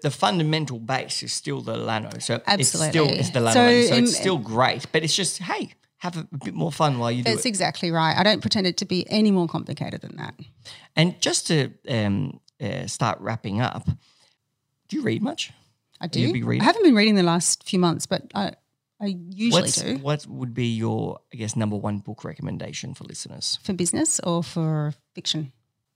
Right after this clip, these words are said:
Speaker 1: Well, both. Do you have bo-, do you have a both, or do you?
Speaker 2: Well, for business, I kind of
Speaker 1: I,
Speaker 2: got
Speaker 1: I don't read
Speaker 2: bored
Speaker 1: fiction, to be
Speaker 2: with
Speaker 1: honest
Speaker 2: reading
Speaker 1: with you.
Speaker 2: business books.
Speaker 1: See, I only read business books.
Speaker 2: Do you?
Speaker 1: Yeah,
Speaker 2: I
Speaker 1: I
Speaker 2: get
Speaker 1: can't read fiction.
Speaker 2: bored now. I mean, look, I, the audio, I'll do them with the audiobooks now, but when I was reading books,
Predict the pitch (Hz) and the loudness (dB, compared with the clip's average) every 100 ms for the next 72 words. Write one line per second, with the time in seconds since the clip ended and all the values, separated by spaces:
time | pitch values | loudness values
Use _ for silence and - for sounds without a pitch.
0 | _ - - - 107 117 330 - - - | _ -8 -8 0 2 2 0 -10 -20 -2
1 | 123 110 - 120 - 120 120 151 160 294 | 2 2 2 0 2 2 2 2 0 0
2 | 330 139 113 101 113 - 294 302 302 381 | 0 -2 0 0 2 6 6 6 4 4
3 | 508 508 - 269 269 262 - 165 214 156 | 4 4 4 6 6 8 6 6 4 4
4 | 220 214 202 220 247 285 311 294 294 294 | 8 10 10 10 10 8 8 6 4 4
5 | 294 294 294 294 302 - - 156 160 127 | 4 4 4 4 2 2 6 8 8 10
6 | 151 156 117 113 117 - 160 - - - | 12 10 8 4 -2 -4 -6 -8 -10 -12
7 | - 311 381 320 196 190 - - - 202 | -4 0 2 4 4 6 6 6 6 6
8 | 285 294 302 285 254 214 175 196 190 196 | 8 8 8 8 8 6 4 4 4 2
9 | 254 226 247 247 233 - 240 214 - 233 | 2 2 2 0 0 2 2 0 -2 0
10 | 214 233 - 214 254 240 196 185 170 175 | 2 2 2 2 0 0 0 0 -2 -2
11 | 175 180 170 - 196 190 240 247 180 165 | 0 -2 -2 0 2 2 2 2 2 2
12 | 180 175 170 165 - - | 0 0 -2 -4 -2 -4